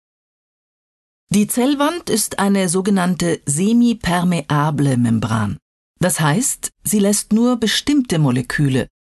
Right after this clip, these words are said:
vor allem Wassermoleküle, hindurch. Auf diese Weise wird der Wasserhaushalt der Zelle kontrolliert.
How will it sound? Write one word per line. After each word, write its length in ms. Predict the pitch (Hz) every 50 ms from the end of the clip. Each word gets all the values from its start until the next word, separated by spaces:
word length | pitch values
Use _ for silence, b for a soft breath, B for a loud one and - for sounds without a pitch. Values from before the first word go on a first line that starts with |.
| _ _ _ _
vor 180 | - - - -
allem 300 | 135 131 127 120 110 107 - _ _ _
Wassermoleküle, 1000 | - 147 185 196 - - 147 123 120 123 123 117 117 - - - 147 131 123 120
hindurch. 600 | 117 123 131 117 104 113 101 - - - - - - _ _ _ _ _ _ _ _ _ _ _ _ _ _ _ _ _ -
Auf 140 | 190 - -
diese 260 | 240 240 247 247 190
Weise 400 | 165 156 160 151 175 220 262 240
wird 240 | 202 190 - - -
der 160 | 165 147 135
Wasserhaushalt 960 | 160 185 - - 160 139 139 135 135 135 - - 151 147 156 151 - - 165
der 120 | 156 151
Zelle 360 | - - - 160 151 147 151
kontrolliert. 840 | 147 - 160 156 147 - 175 160 147 123 135 - - - - -